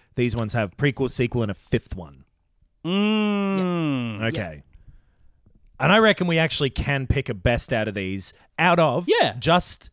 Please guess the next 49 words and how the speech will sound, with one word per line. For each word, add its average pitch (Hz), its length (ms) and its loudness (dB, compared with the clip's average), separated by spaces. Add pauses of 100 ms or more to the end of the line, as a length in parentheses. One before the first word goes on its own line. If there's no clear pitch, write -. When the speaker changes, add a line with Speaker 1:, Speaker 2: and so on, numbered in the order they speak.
(160)
Speaker 1:
the 123 80 -4
second 180 440 0
entry, 208 440 0 (240)
the 123 80 -6
fifth - 300 2
entry, 123 500 -2 (180)
and 127 180 -2
the 120 60 0
prequel 110 500 -4
of 110 180 -6
these 107 180 -4
series. 80 560 -12 (280)
Those 113 180 -2
are - 40 0
the 127 140 4
only - 120 4
Speaker 2:
Okay. - 160 2
Speaker 1:
eligible 113 500 -2 (760)
Speaker 2:
Okay. 240 280 -2
Speaker 1:
games 107 440 -4
that 110 100 -6
we 101 100 -4
talk 101 240 -4
about. 85 320 -12 (420)
So, 123 500 2
uh, 131 180 4
Speaker 2:
Mm-hmm. 190 80 6
Speaker 1:
what, 175 240 6
what 175 100 4
do 175 80 4
you 156 160 2
have 139 180 0
on? 123 440 -2
I 127 140 -8
think 147 260 -4
you 131 220 0
and 123 100 0
I 123 140 0
both 135 220 0
have 135 180 -2
a 131 80 0
list, 120 600 -6 (180)
Ben 135 180 -2
and 131 200 -6 (340)
Tommy, 143 360 -2
or 117 240 -2
Tommy 123 420 -10
and 113 160 -10
me. 135 300 -10